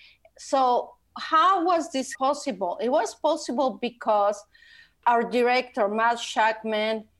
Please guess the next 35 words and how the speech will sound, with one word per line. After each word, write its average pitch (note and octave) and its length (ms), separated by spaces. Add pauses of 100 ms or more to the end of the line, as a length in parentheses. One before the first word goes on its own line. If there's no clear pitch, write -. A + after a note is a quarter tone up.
(380)
and G#3+ 240
the G#3+ 460
writers, A3 760 (160)
the A#3 100
writer A3 380
Jack G3 340
Schaefer, A3+ 680 (380)
and G3 320
our G3+ 120
creative A3 480
producer, G#3+ 720
uh, G3+ 260
Melly A3+ 340
Levandos, C4 640
were A3+ 420 (840)
so D4+ 840
good D4 200
in C4+ 160
communicating. B3 920 (1080)
And C#4 180
we D#4+ 140
were D#4 260
so D4 220
happy C#4+ 320
for G#3 220
that, A3 320
because A3 420
it's A3 240
not A3+ 240
that G#3 220
you A3 60
go, A3 200
sometimes C4 480
you G#3+ 60
go, G#3 400